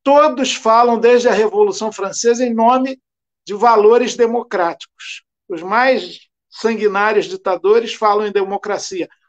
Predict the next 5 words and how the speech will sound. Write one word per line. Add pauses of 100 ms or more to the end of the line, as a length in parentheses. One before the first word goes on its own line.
A
ditadura
sanguinária
do
Brasil,